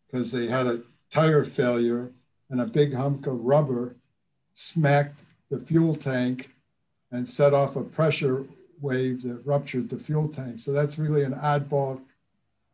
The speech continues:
circumstance that can't happen in any other plane. My second book, I did look at a lot of, uh,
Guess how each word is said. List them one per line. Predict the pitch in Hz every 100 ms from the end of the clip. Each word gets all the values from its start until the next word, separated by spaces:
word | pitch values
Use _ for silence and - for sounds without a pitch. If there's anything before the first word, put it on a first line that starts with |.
| _ _
circumstance | - 160 147 160 131 - 131 117 -
that | 117
can't | - 135 127
happen | 120 - 123
in | 123
any | 123 123
other | 127 120
plane. | - 123 107 101 _ _ _ _ _ _ _ _ _ 147 139 _ _ _ _ _ _ _ _ -
My | 127 123
second | - 170 165 147 110
book, | 123 117
I | 123
did | 120 143
look | 131 127 113
at | 117
a |
lot | 113 120 113
of, | 110 98
uh, | 107